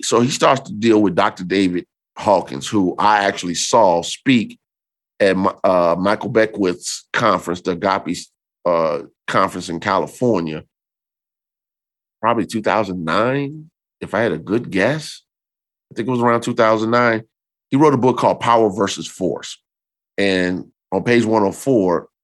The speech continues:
Doctor Wayne Dyer quotes him. He wrote, "In Power versus Force," Doctor David Hi-, Hawkins writes, "In this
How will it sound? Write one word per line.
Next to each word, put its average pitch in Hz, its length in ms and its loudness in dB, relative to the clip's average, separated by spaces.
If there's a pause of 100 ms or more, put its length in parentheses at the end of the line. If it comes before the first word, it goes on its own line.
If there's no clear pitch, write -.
Doctor 98 240 -2
Wayne 95 300 -2
Dyer 92 240 2
quotes 104 340 -2
him. 55 180 -12 (680)
He 113 160 2
wrote, 90 400 2
"In 95 100 -2
Power 135 300 4
versus 117 320 0
Force," 87 360 -2
Doctor 98 300 -4
David 101 300 0
Hi-, 104 280 2
Hawkins 98 440 -2
writes, 85 340 -4 (160)
"In 92 380 -2
this 101 340 0